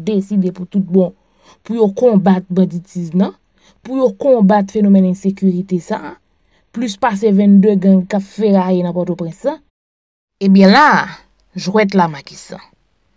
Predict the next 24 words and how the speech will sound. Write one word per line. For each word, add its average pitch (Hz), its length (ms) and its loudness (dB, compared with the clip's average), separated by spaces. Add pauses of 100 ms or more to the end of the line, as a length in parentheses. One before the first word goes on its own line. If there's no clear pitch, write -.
(380)
de 277 240 0
chèf 320 300 -2
pou 294 100 0
vwa 247 260 2
egzekitif 196 600 -6
yo. 240 240 -2 (100)
Prezidan 180 460 0
Jouvnèl 170 400 -6
Moyiz 190 600 -6 (360)
ak 233 240 -8
premye 233 380 -2
minis, 214 460 -4 (180)
pa 190 140 0 (100)
enterim 170 480 -8
Klod 165 240 -10
Jozèf, 170 400 -4 (480)
retwouve 214 680 2
yo 185 180 2
deyò 156 320 -8
peyi - 380 -20
a. - 80 -20 (680)
Kote 196 320 0
yo 175 240 2
ale? 190 440 -4